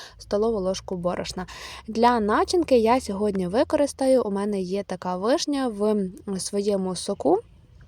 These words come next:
Не могла відкрити на камеру, тому відкрила за камерою. Виливаю весь сік, залишаємо тільки ягідки, все складаю в тарілку, додаю крохмаль, у мене кукурудзяний, інколи додаю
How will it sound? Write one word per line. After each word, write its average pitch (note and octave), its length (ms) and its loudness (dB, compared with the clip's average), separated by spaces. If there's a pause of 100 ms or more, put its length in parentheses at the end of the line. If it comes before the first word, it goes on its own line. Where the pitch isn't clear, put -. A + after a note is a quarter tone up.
(220)
Не B3 100 6
могла B3 260 8
відкрити G#3+ 440 4
на A3 120 4
камеру, C4+ 460 6
тому A3+ 220 0
відкрила G#3 480 4
за G3 140 0
камерою. C#4 540 6 (380)
Виливаю A3+ 600 6
весь G3+ 520 4 (220)
сік, E4 600 4 (240)
залишаємо G#3+ 720 0
тільки G3 540 0
ягідки, E4+ 640 4 (320)
все A3 240 2
складаю F#3+ 640 -2
в F#3+ 220 0
тарілку, C#4+ 580 0
додаю G3 640 4
крохмаль, A#3+ 580 2
у A3+ 120 -4
мене A#3 240 2
кукурудзяний, C#4 760 0
інколи A3 340 0
додаю F#3 480 2